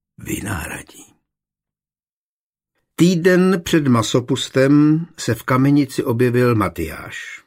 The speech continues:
Byl pohublý, ale on nikdy nevypadal jako jeho dobře živení vrstevníci. Bradu měl zarostlou řídkým, neupraveným vousem a za nehty špínu. Na sobě měl chudobné oblečení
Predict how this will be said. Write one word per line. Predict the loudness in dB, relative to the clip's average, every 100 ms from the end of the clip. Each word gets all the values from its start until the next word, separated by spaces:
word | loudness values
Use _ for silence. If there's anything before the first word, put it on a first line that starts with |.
| _ _ _ -12
Byl | -10
pohublý, | -2 0 0 0 0 2 0 -2 -8 _
ale | -4 -2
on | -2 -2
nikdy | -2 -2 -4 -4
nevypadal | -6 -8 -8 -8 -8 -8 -12 -20 -20 _ _
jako | -6 -6 -4 -2 -2 -6 -8
jeho | -6 -6 -2
dobře | -2 0 -2 -2
živení | -2 -2 -2 -4
vrstevníci. | -6 -6 -6 -6 -6 -10 -16 -20 -20 _ _ _ _ -4
Bradu | 0 0 0
měl | 0 2 0
zarostlou | -2 -4 -6 -8 -6 -4 -4
řídkým, | -4 -6 -6 -8 -4 -4 -4 -10 _ _
neupraveným | -6 -4 -6 -4 -4 -4 -4 -6 -8
vousem | -4 -4 -4 -2 0 0 -4 -8 _
a | -4 -2
za | -2 -2
nehty | -4 -6 -8
špínu. | -6 -8 -10 -10 -20 _ _ _ _ _ _ -20 -20 -10 -2
Na | 0
sobě | 2 2 4 4
měl | 4 4 2 2
chudobné | 0 0 0 -2 -2
oblečení | 0 0 0 0 2 4 4 2